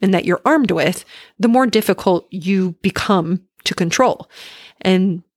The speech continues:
that's how we make a change. So let's begin with Twitter's general practice of censoring and shadow banning, or what they like to call visibility filtering. We aren't shadow banning,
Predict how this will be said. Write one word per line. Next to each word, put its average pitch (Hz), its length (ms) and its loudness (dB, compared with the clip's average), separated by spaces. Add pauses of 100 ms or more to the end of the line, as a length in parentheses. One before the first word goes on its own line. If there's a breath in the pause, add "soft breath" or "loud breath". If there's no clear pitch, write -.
that's 190 420 -2 (140)
how 185 240 -2
we 185 120 0
make 180 200 0
a 208 60 -6
change. - 460 -4 (380 loud breath)
So 233 140 0
let's 302 220 0
begin 170 580 -2
with 180 160 -2
Twitter's 175 460 0
general 240 440 0
practice - 580 -2
of - 140 -6
censoring 185 720 -2
and 175 180 -4
shadow 185 340 2
banning, 147 480 -4 (360 loud breath)
or 185 100 0
what 175 240 -2
they 262 180 2
like 170 200 -2
to - 100 -14
call 135 400 -6 (260)
visibility 160 840 -2
filtering. - 540 -8 (500)
We 214 140 2
aren't 220 300 0
shadow 190 320 2
banning, 214 480 0